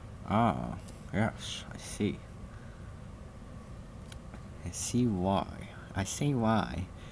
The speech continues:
Because Oscar's a big grouchy man, isn't he? Mm-hmm.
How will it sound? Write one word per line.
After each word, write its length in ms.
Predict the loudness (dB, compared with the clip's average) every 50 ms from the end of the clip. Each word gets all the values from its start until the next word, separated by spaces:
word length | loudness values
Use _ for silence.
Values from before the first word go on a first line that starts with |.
| -10 -8 -6 -4
Because 300 | -4 -2 -2 -4 -4 -2 2
Oscar's 480 | 2 2 2 2 0 0 0 0 2
a 60 | 0 -2
big 420 | 0 4 6 6 6 6 2 0
grouchy 560 | 0 2 4 4 4 2 0 -2 -4 -2 0
man, 480 | 2 4 4 4 4 4 2 0 0 2
isn't 200 | 2 2 0 -4
he? 120 | -6 -8 -8 -8 -10 -10 -10 -12 -12 -12 -12 -12 -10 -10 -10 -12 -10 -12 -12 -12 -12 -12 -10 -8 -4
Mm-hmm. 320 | -4 -4 -4 -2 0 0